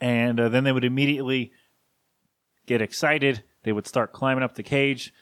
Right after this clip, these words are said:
'cause they knew it was time for a treat. Every night before bed, they get a treat. They get cleaned up. They get a treat. And, uh, they were super excited. So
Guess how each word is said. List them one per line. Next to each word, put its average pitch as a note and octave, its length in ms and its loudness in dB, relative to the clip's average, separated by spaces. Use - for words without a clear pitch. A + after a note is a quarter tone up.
'cause G#2 160 -8
they A2 80 -6
knew C3+ 140 0
it - 20 2
was C3+ 140 -2
time C#3 220 0
for C3+ 140 0
a B2+ 60 -2
treat. G#2+ 280 -4
Every G#2 180 -8
night A2 140 -2
before A#2 260 0
bed, D3+ 260 0
they A#2+ 80 0
get A2 100 0
a G#2 40 -2
treat. D#3 380 -2
They A2 80 -8
get G#2+ 180 -4
cleaned B2+ 260 0
up. C3+ 140 0
They A2 80 -2
get G#2+ 120 0
a G#2 40 0
treat. C3+ 400 -2
And, G#2 320 -4
uh, G2+ 140 -2
they G#2 100 -2
were G2+ 80 -6
super C#3+ 320 0
excited. A2+ 500 0
So C3 400 0